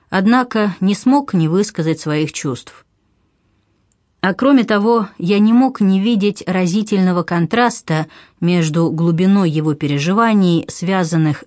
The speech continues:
с личной утратой, и привычным его поверхностно-беспечным невниманием к горестям других.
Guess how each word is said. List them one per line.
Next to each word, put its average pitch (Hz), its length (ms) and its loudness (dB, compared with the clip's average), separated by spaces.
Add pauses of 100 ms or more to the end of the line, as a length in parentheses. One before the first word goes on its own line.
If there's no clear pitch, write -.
с - 120 -10
личной 165 440 0
утратой, 214 600 -4 (880)
и 233 100 2
привычным 214 880 0
его 202 520 0 (260)
поверхностно-беспечным 185 2000 0
невниманием 180 1000 2 (200)
к - 100 -12
горестям 202 680 0
других. 175 580 -2